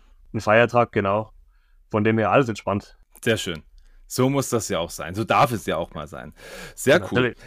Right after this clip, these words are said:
Speaker 2: Jetzt, äh, habe ich gesagt, Bettina und Domi, aber, ähm, jetzt ist die Frage, kennen die Zuhörenden euch? Ich würde jetzt hier vielleicht einfach sagen, stellt euch doch mal in kurzen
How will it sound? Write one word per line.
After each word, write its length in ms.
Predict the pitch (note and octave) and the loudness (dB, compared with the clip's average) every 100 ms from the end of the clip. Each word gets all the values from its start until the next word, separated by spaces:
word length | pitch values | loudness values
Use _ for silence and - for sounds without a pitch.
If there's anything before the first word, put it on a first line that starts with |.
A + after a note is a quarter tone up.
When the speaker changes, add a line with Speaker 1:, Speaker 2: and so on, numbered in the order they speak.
| - - _ - _ _ | -20 -20 _ -20 _ _
Speaker 2:
Jetzt, 380 | - C3 - - | 0 0 0 -2
äh, 140 | C3+ - | -2 0
habe 180 | B2 D#3 | 0 -2
ich 80 | |
gesagt, 300 | D#3 C3 C#3+ - | -2 -4 -4 -6
Bettina 320 | C3+ D3 D3+ | -8 -4 -4
und 180 | B2+ B2 | -2 -2
Domi, 360 | C#3+ F3+ F3 | -2 0 -2
aber, 500 | B2+ C3+ C#3+ C#3+ C#3 G#2+ | 2 2 4 4 2 -2
ähm, 220 | C3+ A#2+ | -8 -8
jetzt 140 | B2 | -8
ist 140 | C#3+ - | -8 -10
die 80 | |
Frage, 760 | B2+ A2 G#2+ C3 C3+ C3 B2+ - - - _ - | -6 0 2 2 0 -2 -4 -8 -20 -20 _ -8
kennen 420 | - C#3+ E3+ E3 | -2 0 0 -4
die 280 | D3 D3 C#3+ | -8 -12 -12
Zuhörenden 920 | - D3+ D#3 B2 C#3+ D3 D3 C#3 C#3 | -10 -8 -6 -4 -4 -4 -8 -10 -8
euch? 300 | A#2+ B2+ B2+ | -4 -4 -4
Ich 140 | A#2 | -8
würde 200 | A#2 C3 C3+ | -4 -2 -4
jetzt 140 | A#2+ | -6
hier 100 | C3 | -10
vielleicht 240 | - A#2+ G#2 | -8 -8 -6
einfach 220 | A#2 A2+ | -10 -8
sagen, 260 | A2 A2+ | -6 -8
stellt 280 | - A#2 C3 | -2 0 0
euch 140 | C3 - | -2 -10
doch 140 | A#2+ | -8
mal 180 | A2+ G2+ | -8 -6
in 160 | G#2+ | -8
kurzen 540 | - B2 C3 B2+ A#2+ | -6 -6 -6 -6 -6